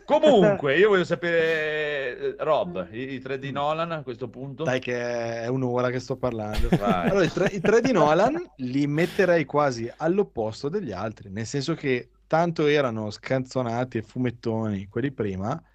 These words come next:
Speaker 2: quelli di Nolan sono, eh,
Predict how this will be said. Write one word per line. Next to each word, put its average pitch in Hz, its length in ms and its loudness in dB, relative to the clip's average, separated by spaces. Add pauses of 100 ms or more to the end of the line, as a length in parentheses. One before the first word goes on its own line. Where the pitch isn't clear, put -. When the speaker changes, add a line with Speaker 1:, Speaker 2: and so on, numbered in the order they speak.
(380)
Speaker 2:
quelli 180 240 0
di 202 120 2
Nolan 123 360 2
sono, 156 580 -2 (680)
eh, 104 60 -8